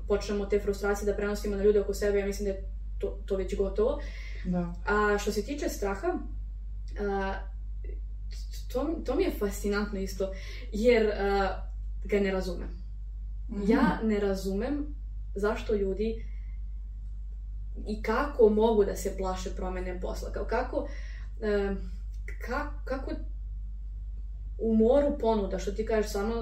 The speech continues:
Speaker 1: znaš da, da postoji milion, ono, ponuda za razne poslove, možda ne idealnih, ali uvek možeš da nađeš nešto dok se ne stvori neka bolja prilika ili dok je ne
Speaker 2: Da,
Speaker 1: stvoriš ti.
Speaker 2: da.
Speaker 1: Ali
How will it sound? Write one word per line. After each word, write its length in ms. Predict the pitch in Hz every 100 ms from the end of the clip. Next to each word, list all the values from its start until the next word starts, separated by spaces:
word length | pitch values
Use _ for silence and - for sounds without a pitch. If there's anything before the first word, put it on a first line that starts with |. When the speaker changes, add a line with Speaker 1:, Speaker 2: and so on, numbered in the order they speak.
| 208
Speaker 1:
znaš 460 | 208 214 226 208
da, 140 | 196 190
da 140 | 196
postoji 500 | - 190 208 196 196 - - -
milion, 460 | 208 214 208 196 190
ono, 240 | 190 190 - - - -
ponuda 320 | 214 202 196
za 240 | 190 190 - -
razne 540 | - 196 208 202 185 180
poslove, 420 | 190 190 220 202
možda 400 | 202 196 196 190 - - -
ne 280 | 208 214 208
idealnih, 560 | 220 202 185 180 185 185
ali 320 | 185 185 180
uvek 340 | 214 214 214
možeš 320 | 214 208 208
da 280 | 196 202 196 - - 196
nađeš 720 | 208 214 208 202 - - -
nešto 600 | 202 208 214 - 214 202 - - - - - -
dok 360 | 202 240 226
se 180 | - 208
ne 120 | 196
stvori 200 | 190 196
neka 200 | 185 190
bolja 260 | 196 190 180
prilika 320 | 202 190 -
ili 100 | 190
dok 100 | 185
je 80 | 185
ne 60 | 185
Speaker 2:
Da, 40 |
Speaker 1:
stvoriš 340 | - 196 180
ti. 80 | 180
Speaker 2:
da. 320 | 214 - - - - - - - - -
Speaker 1:
Ali 500 | 196 208 208 202 -